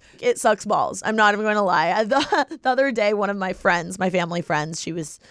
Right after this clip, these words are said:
talking about her parents who are getting divorced. And she was like, "Isn't it for the best, though? Like, isn't it,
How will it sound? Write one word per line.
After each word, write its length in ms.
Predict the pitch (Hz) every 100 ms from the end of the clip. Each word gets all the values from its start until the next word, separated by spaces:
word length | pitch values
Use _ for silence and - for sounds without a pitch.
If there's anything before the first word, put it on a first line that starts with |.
| -
talking 280 | - 180 170
about 300 | 160 151 185
her 140 | 185
parents 440 | 180 180 151 147 -
who 80 |
are 100 | 165
getting 240 | 156 151 156
divorced. 560 | 151 151 123 160 - _ _ _ _ -
And 100 | 185
she 140 | 196
was 240 | 160 170
like, 260 | 180 170 165 _ - _ -
"Isn't 240 | 330 349
it 100 | 359
for 160 | - 311
the 80 | 254
best, 400 | 254 262 - -
though? 300 | 269 269 269
Like, 320 | 226 185 -
isn't 300 | 269 269 277
it, 320 | 277 269 262